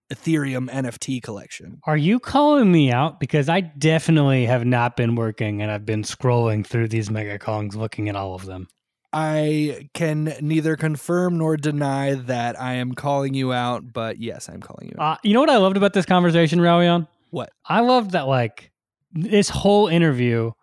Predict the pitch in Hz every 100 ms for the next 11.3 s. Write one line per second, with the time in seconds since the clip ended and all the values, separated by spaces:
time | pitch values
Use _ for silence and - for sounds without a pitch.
0 | _ _ - 151 135 156 - - 165 135
1 | 127 120 120 131 123 113 107 95 92 -
2 | 156 - _ _ - 120 151 - _ _
3 | _ - 147 143 - - - 185 208 220
4 | 196 _ _ _ 185 160 - - 269 226
5 | 165 147 139 139 139 139 143 - 151 156
6 | 143 - 190 202 - 170 160 135 165 165
7 | 120 135 147 143 - 123 147 135 117 123
8 | 107 117 139 175 - - 139 160 170 -
9 | 180 185 214 220 170 170 156 120 139 131
10 | - - 127 123 113 - 117 110 101 92
11 | 95 98 -